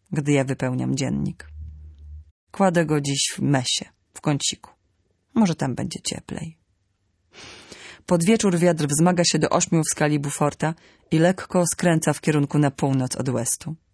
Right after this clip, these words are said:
Mimo to kurs mam prawie taki sam jak poprzednio. Ogromna fala powoduje spory dryf. Jest rzeczywiście duża, nigdy takiej nie widziałam. Ale jest równocześnie mniej stroma niż na Bałtyku.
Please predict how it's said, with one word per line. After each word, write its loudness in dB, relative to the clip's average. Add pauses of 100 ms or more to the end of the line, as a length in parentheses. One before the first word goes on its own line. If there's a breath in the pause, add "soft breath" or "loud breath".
(500 soft breath)
Mimo 8
to 2 (360 soft breath)
kurs 4
mam 6
prawie 2
taki -2
sam 4
jak -2
poprzednio. -2 (680)
Ogromna 4
fala 0
powoduje -2
spory -4
dryf. -8 (640)
Jest 2
rzeczywiście 2
duża, 0 (120)
nigdy 6
takiej -2
nie 2
widziałam. -2 (640 soft breath)
Ale 2
jest 0
równocześnie 2
mniej 6 (120)
stroma 4
niż -2
na -2
Bałtyku. -4